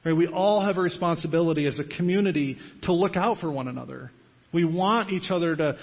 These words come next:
w-, there should be a sense of support and a desire to see each other grow in Christ. It's a community effort, right? People, we shouldn't just sit around and watch leadership do all the work. We're all in this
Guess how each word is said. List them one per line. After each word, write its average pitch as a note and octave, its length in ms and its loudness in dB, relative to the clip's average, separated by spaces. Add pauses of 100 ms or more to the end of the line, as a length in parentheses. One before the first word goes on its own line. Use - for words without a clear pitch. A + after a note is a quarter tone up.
(220)
w-, F3 160 0
there E3+ 140 2
should G#3+ 240 4
be G3+ 120 4
a F3+ 40 4
sense F#3+ 280 0
of F#3+ 100 0
support G3 640 0
and E3 100 2
a E3 80 2
desire F3 420 2
to D#3+ 120 0
see F#3+ 180 -8
each E3+ 240 -8
other E3+ 180 -2
grow D#3+ 460 0
in D3 160 -2
Christ. D3+ 580 -6 (3500)
It's D#3+ 140 -4
a D#3+ 160 -6
community F3+ 480 2
effort, C#3 380 -4 (280)
right? D#3 240 0
People, F#3 460 0 (400)
we F3+ 100 2
shouldn't G#3+ 340 2
just F#3 160 0
sit G3+ 200 2
around F3+ 320 4
and E3 160 0
watch E3+ 240 2
leadership E3+ 540 0
do D3+ 140 -2
all D3 100 2
the C#3 80 -2
work. C3+ 340 -4
We're D3+ 160 -4
all F3 460 0
in D#3+ 240 -4
this C#3+ 200 -4